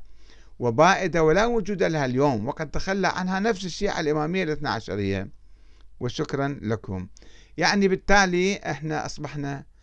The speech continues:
جميعا مسلمون بلا مذاهب، ولكن في المسائل الدنيوية، يعني في إدارة البلد، نحن ديمقراطيون،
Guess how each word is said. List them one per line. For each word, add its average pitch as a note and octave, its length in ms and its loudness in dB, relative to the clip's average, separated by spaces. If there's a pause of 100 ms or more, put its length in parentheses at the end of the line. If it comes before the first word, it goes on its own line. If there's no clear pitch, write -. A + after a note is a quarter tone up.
(180)
جميعا B2+ 580 -2
مسلمون E3+ 800 -2 (1600)
بلا D3+ 340 4
مذاهب، A2+ 540 0 (260)
ولكن C#3 640 0 (200)
في - 200 -6
المسائل B2 540 0
الدنيوية، C#3+ 840 4 (840)
يعني A#2+ 240 -4
في C3 200 -4
إدارة D#3+ 400 6
البلد، C3 400 0
نحن C#3+ 320 -2
ديمقراطيون، G#2 800 -4